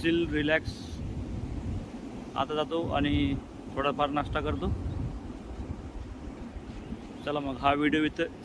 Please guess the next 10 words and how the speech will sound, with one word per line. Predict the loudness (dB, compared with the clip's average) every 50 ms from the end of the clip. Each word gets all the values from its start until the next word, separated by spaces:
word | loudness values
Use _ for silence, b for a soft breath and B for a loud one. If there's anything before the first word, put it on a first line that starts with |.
| -2
संपवतो. | 2 2 2 2 2 0 0 -4 -6 -6 -8 -10 -12 -12 -12 -12 -12 -12 -10 -10 -10 -10 -10 -8 -4
तुम्हाला | 0 2 4 6 8
माझा | 8 8 8 8 8
व्हिडिओ | 8 8 8 10 10
आवडल्यास | 10 10 10 8 8 6 6 6 6 4 0 -2 -4 -10 -12 -12 -12 -10 -10 -10 -10 -10 -10 -10 -10 -10 -8 -2 4
लाईक | 6 6 6 6 4
करा, | 2 4 4 4 4
शेअर, | 2 2 -2 -2 -2 -2 -2 2
कमेंट | 4 4 4 4 4 4
करा | 4 4 4